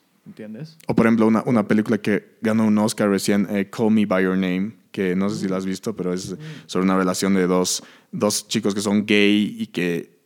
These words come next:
Speaker 2: o sea, se enamoran y ha ganado un Oscar y todo, o sea, realmente súper bien, ha creado un impacto bien, sobre todo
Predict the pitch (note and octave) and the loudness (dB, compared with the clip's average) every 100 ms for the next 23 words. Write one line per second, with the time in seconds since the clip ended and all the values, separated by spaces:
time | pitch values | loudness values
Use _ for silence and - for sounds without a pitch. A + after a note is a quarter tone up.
0 | _ - G2 F#2 G2 F#2+ F#2 G2 G#2 G#2 | _ -8 -6 -6 -4 -2 0 2 2 2
1 | G2 G2+ F2 F2 F#2+ - D#3 C3+ G#2+ G2+ | 2 2 2 -2 -2 0 2 4 2 2
2 | C#3 - A2+ F#2 G#2+ A2 G#2+ G#2 F2+ - | 2 2 0 2 4 4 2 0 -2 -10
3 | - - _ _ _ _ - A2+ B2 B2+ | -20 -20 _ _ _ _ 0 4 6 4
4 | A2+ G#2 F#2+ - A#2 G2 G2 G2+ G#2 G2+ | 2 0 0 -2 0 2 4 4 2 0
5 | G#2 G2+ G2 G2 F#2+ F#2 F#2+ F2+ F#2+ F#2 | 0 2 0 -2 -4 -4 -8 -4 -2 0
6 | G2 F#2+ F#2 F2+ | -2 -2 -4 -2